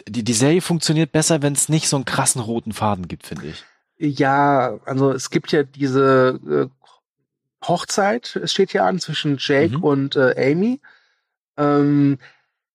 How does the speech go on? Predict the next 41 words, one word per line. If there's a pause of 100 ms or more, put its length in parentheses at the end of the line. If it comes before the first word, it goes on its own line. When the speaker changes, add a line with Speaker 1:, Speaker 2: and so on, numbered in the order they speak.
(320)
Speaker 2:
gebe
ich
dir
recht. (420)
Ähm,
also
f-, (160)
es, (480)
so, (1120)
es
gab
diese
Folge
Safe
House,
<laughs>
wo
Peralta
auf
den
Ehemann
Speaker 1:
<laughs>
Speaker 2:
von
Raymond
Holt
Speaker 1:
Ja.
Speaker 2:
aufpassen
muss, (340)
wo
es
übrigens
einen
wunderbaren
Running
Gag
über
Nicolas
Cage
gibt. (540)
Ähm,
Speaker 1:
<laughs>